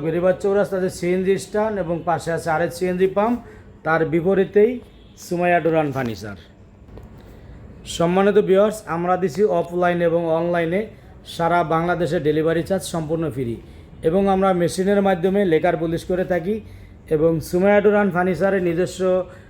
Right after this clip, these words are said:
সিএনসি মেশিনে আমরা ডিজাইন করে থাকি। আপনাদের মন মতো, পছন্দ মতো ডিজাইন এবং আমরা কোয়ালিটি সম্পন্ন, আহ, প্রোডাক্টগুলি আপনাদেরকে দিব ইনশাল্লাহ। আমাদের কাছে আছে দক্ষ কারিগর, দক্ষ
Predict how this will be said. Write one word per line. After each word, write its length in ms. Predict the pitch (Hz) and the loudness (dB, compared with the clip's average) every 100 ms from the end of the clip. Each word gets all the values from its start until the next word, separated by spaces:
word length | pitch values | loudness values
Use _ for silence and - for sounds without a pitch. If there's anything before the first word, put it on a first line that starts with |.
| - - | -18 -4
সিএনসি 460 | 190 208 208 208 196 | 2 4 2 0 0
মেশিনে 380 | 180 - 180 190 214 220 - - - | 0 -2 -2 0 -2 -6 -20 -16 -8
আমরা 180 | 160 170 160 | -2 0 0
ডিজাইন 240 | 165 175 180 175 | 2 2 2 0
করে 140 | 196 202 | 2 2
থাকি। 220 | 175 208 208 - - - 147 | 0 -2 -6 -12 -20 -6 -4
আপনাদের 360 | - 185 180 175 165 | -2 0 0 0 0
মন 120 | 190 196 | 0 0
মতো, 260 | 196 196 202 202 202 - - - | 0 0 0 0 -4 -16 -18 -2
পছন্দ 320 | 185 180 214 214 208 | 0 2 2 4 4
মতো 180 | 208 202 147 | 2 0 0
ডিজাইন 340 | 175 170 202 196 185 | 0 2 4 4 2
এবং 180 | 180 185 175 165 | 2 0 0 -2
আমরা 320 | 165 160 165 180 185 - - - - | -2 0 2 2 -2 -10 -20 -20 -2
কোয়ালিটি 440 | 214 220 226 208 220 196 | 4 4 4 2 0 -2
সম্পন্ন, 380 | 190 175 202 202 202 | -2 0 0 2 2
আহ, 1080 | 208 208 - - - - - 151 156 151 147 - | 2 -4 -16 -18 -18 -20 -10 0 2 2 0 -6
প্রোডাক্টগুলি 440 | 185 185 202 196 208 160 | -2 2 4 4 4 2
আপনাদেরকে 360 | 175 175 165 156 | 0 0 0 0
দিব 120 | 175 160 | 2 0
ইনশাল্লাহ। 420 | 135 151 151 156 180 - | -2 -2 0 2 0 -2
আমাদের 280 | 170 196 202 190 | -2 0 0 2
কাছে 140 | 208 196 | 2 2
আছে 100 | 202 180 | 2 0
দক্ষ 180 | 175 196 180 | 0 -2 0
কারিগর, 380 | 180 185 202 208 208 - - - 127 135 | 2 2 2 0 -2 -10 -18 -14 -6 0
দক্ষ 240 | 185 185 | 0 0